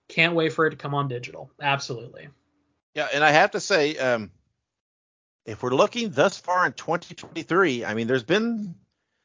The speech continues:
Speaker 2: there's been some good movies, uh, that
Speaker 1: Yeah.
Speaker 2: have been out there so far. And here, like I said, we're only in, you know, towards, you know,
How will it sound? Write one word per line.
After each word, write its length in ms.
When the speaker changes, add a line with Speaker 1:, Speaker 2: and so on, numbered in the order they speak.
Speaker 2:
there's 200
been 220
some 180
good 240
movies, 480
uh, 160
that 80
Speaker 1:
Yeah. 60
Speaker 2:
have 100
been 100
out 100
there 120
so 240
far. 280
And 140
here, 140
like 240
I 20
said, 220
we're 180
only 220
in, 240
you 80
know, 140
towards, 440
you 140
know, 240